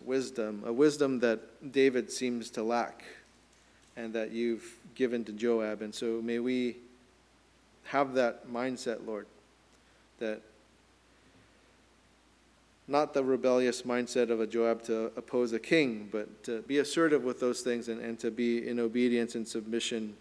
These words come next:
to what you have for us. In Jesus' name, amen.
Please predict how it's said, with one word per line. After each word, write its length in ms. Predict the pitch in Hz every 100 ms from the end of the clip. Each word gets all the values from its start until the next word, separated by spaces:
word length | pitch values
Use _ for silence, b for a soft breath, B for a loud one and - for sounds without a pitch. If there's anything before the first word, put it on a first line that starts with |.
| B B B -
to 100 | 117
what 160 | 110
you 140 | 107 107
have 240 | 107 107
for 220 | - 113
us. 260 | 104 - - - _ _ _ _ _ _ _ _ _ -
In 120 | 117
Jesus' 440 | 110 110 113 -
name, 180 | 110 107 - _ _ -
amen. 220 | 117 104